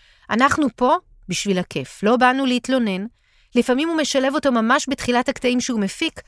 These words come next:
לפעמים הוא מניח אותו באמצע השיר או בכלל לא משתמש בו. גם במקרים האלה אי אפשר שלא להבחין בתוך כמה שניות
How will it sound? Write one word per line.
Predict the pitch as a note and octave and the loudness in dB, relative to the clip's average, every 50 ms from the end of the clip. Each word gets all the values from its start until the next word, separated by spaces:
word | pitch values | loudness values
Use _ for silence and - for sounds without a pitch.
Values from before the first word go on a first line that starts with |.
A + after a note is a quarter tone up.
| _ _ _ _ _ _ | _ _ _ _ _ _
לפעמים | - F3 - - F#3 F#3 A3 A#3+ | -6 -4 -2 0 2 2 2 2
הוא | A#3+ A3 | 2 2
מניח | G#3 G3 G3+ A#3 C4 C4 B3 - | 2 2 2 2 2 0 0 -2
אותו | F#3+ - - E3+ | -4 -4 -4 -4
באמצע | F3+ G3 - G#3+ B3+ C#4 C4 - - F3+ | -4 -4 -2 0 0 0 0 0 0 0
השיר | D#3+ D3+ - - - D#3 D#3+ | 0 -2 -2 -4 -4 -2 0
או | D#3+ F3 F3 | 0 0 0
בכלל | F#3 F3 - - C4+ C#4 C#4 A3+ | 0 -2 0 2 4 4 4 2
לא | E3 | 0
משתמש | E3+ D#3 - - - D#3 D3+ D3 C3+ - - | -4 -8 -8 -8 -8 -6 -6 -6 -8 -8 -10
בו. | - - - _ _ _ _ _ _ _ _ _ _ _ _ - | -12 -14 -14 _ _ _ _ _ _ _ _ _ _ _ _ -2
גם | E3+ E3 F3+ | 0 0 0
במקרים | G#3 A#3 C4+ C#4 - - C4 C4 C4 | 2 0 -2 -2 0 -2 0 0 0
האלה | B3+ A3 F#3 F#3 F#3+ F#3+ | 0 0 -2 0 0 0
אי | F#3 - B3+ B3+ D4 | 0 0 0 0 -2
אפשר | D4 - - C#4+ C#4 | -2 0 0 0 0
שלא | - - A#3+ A3+ A#3 | 0 0 -2 0 2
להבחין | B3+ B3 A3+ G#3 F#3+ - - D4+ D4+ C4+ | 2 2 2 0 -2 -6 -6 -4 -2 -2
בתוך | A3 F#3+ - F3+ - - | 0 0 -2 -4 -4 -4
כמה | - F#3+ F#3+ A3+ C#4+ D#4 | -4 -2 2 2 2 2
שניות | - - E4+ D4+ A#3+ F#3 F#3 - - | 0 -2 0 0 0 0 0 -4 -6